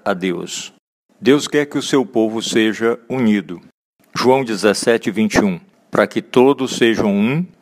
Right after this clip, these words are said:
como tu, ó Pai, o és em mim e eu em ti, que também eles sejam um em nós,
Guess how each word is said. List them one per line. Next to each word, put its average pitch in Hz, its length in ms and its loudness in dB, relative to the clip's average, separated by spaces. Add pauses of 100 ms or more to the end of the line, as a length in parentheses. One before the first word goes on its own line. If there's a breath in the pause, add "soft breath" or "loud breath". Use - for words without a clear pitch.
como 107 320 2
tu, 131 220 0
ó 135 120 6
Pai, 110 540 0 (100)
o 98 200 4
és 107 280 2
em 107 140 2
mim 135 300 0 (200)
e 101 160 2
eu 110 160 4
em 123 120 -4
ti, 117 400 -4 (240 soft breath)
que 120 120 -2
também 113 440 2
eles 117 300 0
sejam 113 600 0 (140)
um 139 200 0
em 147 80 2
nós, 110 520 0